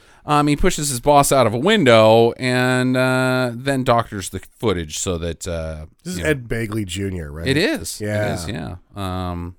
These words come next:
Speaker 2: That was like, I actually liked this scene because they were both doing like, blah, blah, blah, blah, blah, like
Speaker 1: <laughs>
Speaker 2: both trying to be as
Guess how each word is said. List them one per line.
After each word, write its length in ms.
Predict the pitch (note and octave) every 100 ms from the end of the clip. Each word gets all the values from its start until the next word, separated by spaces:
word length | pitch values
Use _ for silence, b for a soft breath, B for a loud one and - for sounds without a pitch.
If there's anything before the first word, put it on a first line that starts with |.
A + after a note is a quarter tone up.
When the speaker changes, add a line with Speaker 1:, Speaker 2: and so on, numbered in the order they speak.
| _
Speaker 2:
That 140 | - C3+
was 220 | D3 B2+
like, 340 | C#3 B2+ - _ _ _ _ _ _ _
I 180 | - D#3+
actually 260 | E3 E3 F3+
liked 320 | C#3 C#3 -
this 140 | B2+ -
scene 320 | C3 B2 A#2
because 380 | A#2 - B2 G#2+
they 100 | A#2+
were 100 | A2+
both 240 | A#2 A2
doing 280 | B2 A#2 A2+
like, 280 | G#2+ G2+ - _
blah, 220 | - D3 E3
blah, 100 | D4+
blah, 120 | D#4
blah, 520 | E4 F4+ F4+ F4+ C4 C#4+
blah, 80 | B3+
like 360 | F#3 D#3 B3+ D3
Speaker 1:
<laughs> 0 |
Speaker 2:
both 380 | E3+ E3+ D3+ C#3+
trying 280 | F#3+ D#3+ D#3
to 80 |
be 160 | C#3+ C#3+
as 340 | C#3 A2+ -